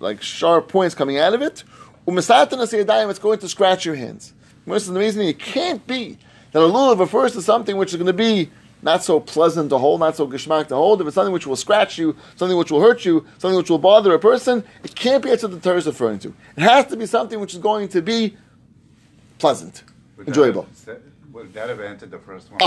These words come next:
Speaker 2: also.
Speaker 1: beautiful. For Zak-, Zak David and the Kapis Tamarim, that of course the Teretz would have answered the first, first Teretz as well. First Kashrut Emech Harusa,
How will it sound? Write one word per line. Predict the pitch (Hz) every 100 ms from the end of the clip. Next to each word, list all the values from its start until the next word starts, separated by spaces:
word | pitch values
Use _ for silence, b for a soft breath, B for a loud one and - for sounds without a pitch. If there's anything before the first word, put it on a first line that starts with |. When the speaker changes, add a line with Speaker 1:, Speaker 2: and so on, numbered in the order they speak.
| -
Speaker 2:
also. | - 110
Speaker 1:
beautiful. | 135 117 101
For | 95 123
Zak-, | 135 151
Zak | - 156 165
David | 165 202 202 165 151
and | 170
the | 175
Kapis | 185 196
Tamarim, | 190 233 285 185 175 b b b
that | 165
of |
course | - 226 196
the | 180
Teretz | 196 202 165 -
would | 165
have | 160
answered | 180 170
the | 147
first, | 156 156 -
first | 147 131 160 151
Teretz | 139 131 120
as | 113
well. | 117 147
First | 170 - 165 160
Kashrut | 156 147 147 160
Emech | 160
Harusa, | 131 139 - 135